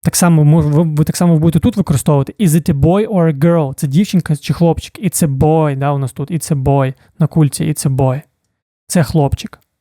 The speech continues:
Тому ц-, it, це не буде воно, це буде більше як це. І от, відповідно, коли ви не знаєте, що це х-, це хлопчик або це дівчинка, так,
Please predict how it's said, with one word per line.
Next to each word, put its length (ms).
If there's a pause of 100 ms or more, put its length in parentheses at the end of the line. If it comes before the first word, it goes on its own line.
(680)
Тому 260
ц-, 240
it, 280
це 120
не 80
буде 220
воно, 380 (240)
це 160
буде 180
більше 280
як 160
це. 300 (1000)
І 280
от, 180
відповідно, 600 (320)
коли 360 (1040)
ви 140
не 100
знаєте, 380
що 140
це 240
х-, 180
це 120
хлопчик 460
або 180
це 160
дівчинка, 560
так, 280